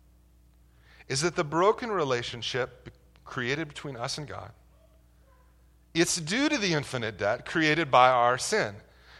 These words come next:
This means there's no way to pay it back, right? Y-, yours and my only hope is the mercy of God to forgive.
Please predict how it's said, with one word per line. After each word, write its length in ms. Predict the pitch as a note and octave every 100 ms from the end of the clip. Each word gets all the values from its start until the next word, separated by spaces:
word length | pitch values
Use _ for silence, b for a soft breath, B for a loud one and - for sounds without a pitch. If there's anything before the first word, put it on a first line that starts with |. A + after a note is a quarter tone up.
| B
This 200 | A3 A#3+
means 280 | A#3 F#3 D3+
there's 240 | D#3 C#3
no 220 | D3+ F3+
way 200 | F3+ G#3
to 80 | F#3+
pay 180 | - E3
it 100 | C#3
back, 380 | D3+ A#2 - - - _ _
right? 280 | B2 C#3 F3 B B B B B B B B -
Y-, 180 | C3 D3
yours 440 | D3 D#3 G3 A#3+ G3+
and 140 | F#3
my 240 | E3 E3
only 520 | D#3 D#3+ G3 A#3 A#3 F#3+
hope 420 | G3 F3+ C3+ -
is 420 | D#3 F3+ G#3+ G#3
the 120 | F3 F3
mercy 460 | D#3 D#3 - D#3
of 120 | C#3
God 260 | C3 A#2+ A#2
to 60 | A#2+
forgive. 680 | - C3 F#3 C3+ - -